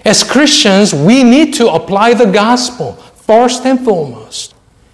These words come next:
If you have problem with parents and children, or if something's lacking in our church, what should we do? What will Apostle Paul do? He will always explain from the gospel.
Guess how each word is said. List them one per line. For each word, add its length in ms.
If 120
you 60
have 120
problem 420
with 460
parents 400
and 160
children, 840
or 240
if 180
something's 400
lacking 460
in 100
our 140
church, 520
what 180
should 300
we 140
do? 360
What 260
will 280
Apostle 540
Paul 280
do? 540
He 160
will 160
always 480
explain 560
from 220
the 80
gospel. 640